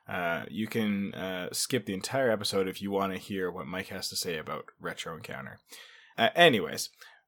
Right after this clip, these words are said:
moving forward with this podcast, though, we've, uh, got a few things to talk about coming up to the end of the year. We have some,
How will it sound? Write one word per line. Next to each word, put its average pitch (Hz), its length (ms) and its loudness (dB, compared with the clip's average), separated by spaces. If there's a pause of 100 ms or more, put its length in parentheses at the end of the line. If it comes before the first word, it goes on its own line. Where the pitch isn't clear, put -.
(140)
moving 143 460 6
forward 123 300 8
with 107 240 2
this 214 180 8
podcast, 85 720 -2
though, 90 420 0
we've, 160 520 -2
uh, 165 240 6
got 170 340 4
a 156 40 6
few 196 280 -2
things 220 400 0
to - 80 -8
talk 220 260 2
about 131 360 4
coming 107 320 0
up 101 100 0
to 113 100 -6
the 104 140 0
end 101 140 0
of 98 100 0
the 98 80 -2
year. 95 380 2 (360)
We 113 140 -2
have 104 140 -2
some, 90 340 -4